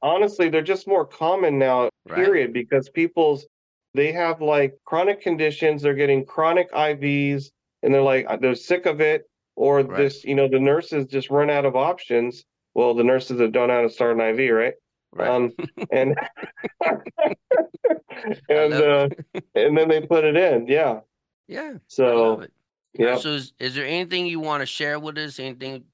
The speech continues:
Speaker 2: you want us to know about you, your network, anything else you'd like before we wrap things up?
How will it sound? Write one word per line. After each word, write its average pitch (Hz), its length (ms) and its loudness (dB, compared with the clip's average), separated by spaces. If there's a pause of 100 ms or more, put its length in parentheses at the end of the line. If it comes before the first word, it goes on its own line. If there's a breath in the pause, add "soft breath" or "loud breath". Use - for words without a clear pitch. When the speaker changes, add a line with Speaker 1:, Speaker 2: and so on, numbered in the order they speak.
(140)
Speaker 2:
you 139 200 -20
want 131 240 -8
us 120 140 -12
to 107 100 -14
know 120 180 -8
about 120 280 -8
you, 147 320 -12
your 107 160 -12
network, 135 600 -10 (480)
anything 127 380 -10
else 123 220 -12
you'd 117 140 -16
like 117 240 -10
before 113 280 -16
we 104 100 -14
wrap 104 300 -12
things 98 280 -16
up? 113 180 -16